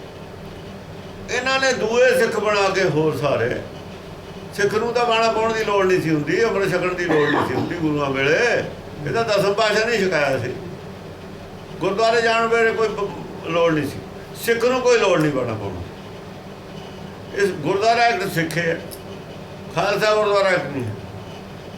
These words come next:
ਸਿੱਖ ਨੂੰ ਕਿਰਪਾਨ ਪਾਉਣ ਦੀ ਕੋਈ ਲੋੜ ਨਹੀਂ, ਇਹਨਾਂ ਨੂੰ ਪਤਾ ਹੀ ਨਹੀਂ ਇਸ ਚੀਜ਼ ਦਾ। ਸਿੱਖ ਤਾਂ ਕਬੀਲ ਦੇ ਵੀ ਨੇ, ਖਾਲਸੇ ਨੂੰ ਹੈ ਬਾਣਾ ਪਾਉਣ ਦੀ ਲੋੜ। ਤਾਂ ਖਾਲਸਾ ਸਿੱਖ ਵਾਸਤੇ ਕਿਸੇ ਕਿਰਪਾਨ ਦੀ ਲੋੜ ਨਹੀਂ ਹੈ।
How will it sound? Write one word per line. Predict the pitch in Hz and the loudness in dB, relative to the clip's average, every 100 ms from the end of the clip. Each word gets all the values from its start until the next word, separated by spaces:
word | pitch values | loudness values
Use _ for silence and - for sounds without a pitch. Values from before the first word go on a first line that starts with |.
| - - - - - - | -14 -14 -14 -14 -14 -4
ਸਿੱਖ | 214 | 0
ਨੂੰ | 220 233 | 2 2
ਕਿਰਪਾਨ | 226 208 220 208 | 2 2 2 2
ਪਾਉਣ | 202 202 | 2 2
ਦੀ | 190 | 2
ਕੋਈ | 180 | 2
ਲੋੜ | 165 135 110 | 2 2 0
ਨਹੀਂ, | 95 - - - - - 175 | -4 -8 -10 -12 -12 -8 0
ਇਹਨਾਂ | 208 | 0
ਨੂੰ | 208 | 2
ਪਤਾ | 202 202 | 0 2
ਹੀ | 214 | 2
ਨਹੀਂ | 196 | 4
ਇਸ | 170 - | 2 0
ਚੀਜ਼ | 135 | -6
ਦਾ। | 104 90 - - - - - - - 202 196 - - - - - - - - | -6 -10 -12 -12 -14 -14 -14 -14 -14 -14 -14 -14 -14 -14 -14 -14 -14 -12 -2
ਸਿੱਖ | 202 208 | 0 2
ਤਾਂ | 233 | 2
ਕਬੀਲ | 208 214 233 226 | 2 2 0 4
ਦੇ | 240 | 2
ਵੀ | 240 | 2
ਨੇ, | 226 208 - - - - - - - - - - - - - - - | -4 -8 -12 -14 -14 -14 -14 -14 -14 -14 -14 -14 -14 -14 -14 -10 0
ਖਾਲਸੇ | 226 247 247 254 | 2 4 6 6
ਨੂੰ | 185 | 4
ਹੈ | 139 | 2
ਬਾਣਾ | 135 135 | 2 2
ਪਾਉਣ | 139 143 | 0 -2
ਦੀ | 143 | 0
ਲੋੜ। | 147 165 156 - - - - - - - - 214 | -2 -2 -6 -12 -14 -14 -14 -14 -14 -14 -10 -4
ਤਾਂ | 190 | 0
ਖਾਲਸਾ | 226 226 240 - - - - - - - - - - - - - - - - - - - - 196 - - 196 - - | 2 4 2 2 -6 -14 -14 -14 -14 -14 -14 -14 -14 -14 -14 -14 -14 -14 -14 -14 -14 -14 -14 -14 -14 -14 -14 -14 -4
ਸਿੱਖ | 208 220 | -2 0
ਵਾਸਤੇ | 240 240 240 | 2 4 4
ਕਿਸੇ | 240 233 208 | 4 4 4
ਕਿਰਪਾਨ | 196 175 151 | 2 2 2
ਦੀ | 143 | 0
ਲੋੜ | 131 113 | -2 -2
ਨਹੀਂ | 110 | -4
ਹੈ। | 90 | -6